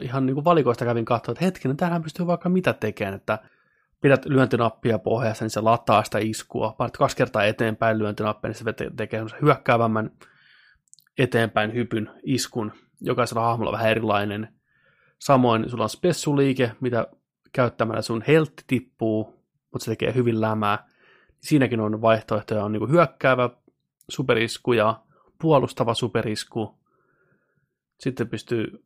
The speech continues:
hyppypotkun tekemään superiskuna. Sitten on semmoinen spessuisku vielä, mitä pystyy tekemään pari kertaa kentän aikana. Et siinä on aika paljon, aika paljon meininkiä, mikä oli tosi kiva huomata, että se ei ole ihan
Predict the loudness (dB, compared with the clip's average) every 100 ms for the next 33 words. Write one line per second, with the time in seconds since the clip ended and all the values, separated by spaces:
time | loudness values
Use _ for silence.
0 | -4 -2 0 0 0 -2 -4 -2 -4 -4
1 | -6 -4 -4 -8 -8 -8 -8 -10 _ _
2 | _ _ _ _ _ _ _ -4 0 0
3 | -2 -8 -2 2 2 2 0 0 0 0
4 | 0 -4 -4 -6 -6 _ -18 -14 -10 -10
5 | -4 -2 -2 0 0 0 -2 -2 -2 -2
6 | -6 -6 -8 -6 -6 -6 -6 -8 _ _
7 | _ -12 -10 -8 -8 -4 -2 2 2 2
8 | 2 -2 _ _ _ _ _ _ _ _
9 | -2 0 4 4 6 6 4 2 0 0
10 | 0 0 0 -2 -2 -4 -6 -4 -4 -4
11 | -6 -2 -2 2 2 2